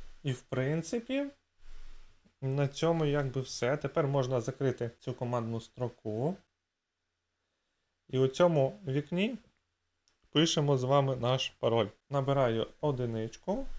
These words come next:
і натискаю Enter. Ну, і як, звісно, ви можете побачити, ми зайшли з вами у наш обліковий запис. Нагадую, цей спосіб не можна використовувати у корисних цілях.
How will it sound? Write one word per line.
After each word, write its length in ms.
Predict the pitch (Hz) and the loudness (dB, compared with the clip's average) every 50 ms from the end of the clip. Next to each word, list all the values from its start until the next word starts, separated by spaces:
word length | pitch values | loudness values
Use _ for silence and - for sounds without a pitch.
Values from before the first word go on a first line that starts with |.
| - - - - | -8 -10 -10 -8
і 280 | - 156 180 202 202 196 | -6 -4 -2 -2 -2 -2
натискаю 680 | 180 156 151 147 - 139 - - - 160 160 156 143 135 - - | -2 -2 -4 -4 -4 -6 -8 -6 -4 -2 -2 0 -2 -2 -4 -6
Enter. 320 | 120 113 113 110 - 113 113 - _ _ - | -6 -6 -6 -6 -8 -10 -12 -14 _ _ -2
Ну, 580 | 143 151 156 160 160 151 147 143 135 131 127 | 2 4 4 6 6 6 6 8 6 6 6
і 200 | 131 131 131 131 | 4 4 4 4
як, 240 | 131 139 135 127 110 | 6 6 6 4 4
звісно, 400 | - 135 131 135 131 - - 127 | 2 2 2 2 2 2 0 2
ви 120 | 123 127 123 | 2 2 4
можете 460 | 123 123 123 117 120 117 - - 117 | 4 2 2 2 0 0 -2 -2 -4
побачити, 1080 | - - 117 107 107 113 117 123 - - 160 - - 180 180 185 190 196 196 202 202 | -2 -4 -2 0 2 2 2 2 0 -2 -6 -4 -2 0 0 2 2 2 0 0 0
ми 460 | 185 165 151 135 135 135 135 135 131 123 | 0 0 0 2 2 4 4 4 2 2
зайшли 480 | 117 127 123 120 - - 123 127 143 | 0 0 -2 -2 -2 -4 -2 -2 -2
з 80 | 143 135 | -2 -2
вами 720 | 143 160 160 165 165 165 165 160 160 160 160 160 165 165 - - | -2 0 0 0 0 0 0 0 0 2 2 0 0 -2 -4 -4
у 120 | - 131 131 | -4 -4 -2
наш 440 | 127 131 127 123 131 135 - - - _ | 0 0 2 2 2 0 -2 -6 -8 _
обліковий 840 | - 123 110 113 113 123 123 - - 123 123 120 120 139 151 160 190 - _ _ _ _ _ _ | -4 -4 -4 -2 -4 -6 -6 -2 0 2 2 2 2 0 0 -2 -4 -8 _ _ _ _ _ _
запис. 560 | - 147 139 151 170 208 240 - 190 - - - _ - | -8 -4 0 2 2 0 0 -4 -8 -12 -14 -18 _ -6
Нагадую, 580 | - 131 160 165 165 180 165 139 120 117 113 113 | 2 2 4 8 10 10 8 8 8 4 2 2
цей 260 | - - 180 185 180 | 2 4 4 4 4
спосіб 640 | 175 - - - 180 170 156 175 - - 151 139 - - | 4 2 2 4 4 4 4 2 0 0 0 0 0 0
не 140 | 160 180 185 | 2 2 4
можна 340 | 180 170 151 139 131 131 | 6 6 6 6 4 4
використовувати 960 | 127 131 127 - - 139 135 127 - - - 135 127 123 120 117 113 - 139 | 2 2 0 0 2 2 2 0 0 0 2 4 4 6 4 4 2 2 -2
у 160 | 135 - 139 | 0 0 0
корисних 640 | 131 - 139 127 127 123 120 - - 120 117 - - | 0 2 2 4 4 2 2 0 -2 -2 -2 -4 -6
цілях. 540 | - - 123 113 113 120 151 151 - - | -6 -2 0 0 2 2 0 0 -2 -6